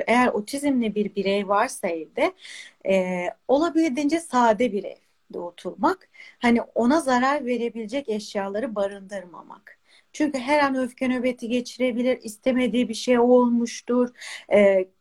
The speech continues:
kendini o şekilde ifade etmek istemiştir, bir şeye kızmış olabilir,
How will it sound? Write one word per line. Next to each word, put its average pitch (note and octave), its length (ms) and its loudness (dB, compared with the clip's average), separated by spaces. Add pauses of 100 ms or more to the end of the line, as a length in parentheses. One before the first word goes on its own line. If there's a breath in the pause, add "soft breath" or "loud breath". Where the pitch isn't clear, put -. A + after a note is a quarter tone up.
(220)
kendini B3 340 -2
o A3 120 -4
şekilde B3 420 -6
ifade B3+ 480 0
etmek B3 380 -2
istemiştir, B3+ 760 -4
bir G#3+ 100 0
şeye A3+ 360 0 (140)
kızmış B3 460 -2
olabilir, A#3+ 560 0